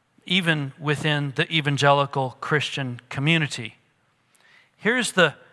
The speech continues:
countercultural thought that I want to offer you, regardless of where you fall on the issue of women in Christian ministry, regardless of where you fall on that, the retreat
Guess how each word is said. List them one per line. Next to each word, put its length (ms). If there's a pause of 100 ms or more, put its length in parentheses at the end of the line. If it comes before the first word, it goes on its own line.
(180)
countercultural 800
thought 400
that 100
I 60
want 180
to 60
offer 380
you, 200
regardless 800
of 140
where 180
you 140
fall 440
on 140
the 160
issue 280
of 160
women 300
in 140
Christian 420
ministry, 480 (360)
regardless 680
of 120
where 120
you 120
fall 300
on 180
that, 380 (1300)
the 180
retreat 920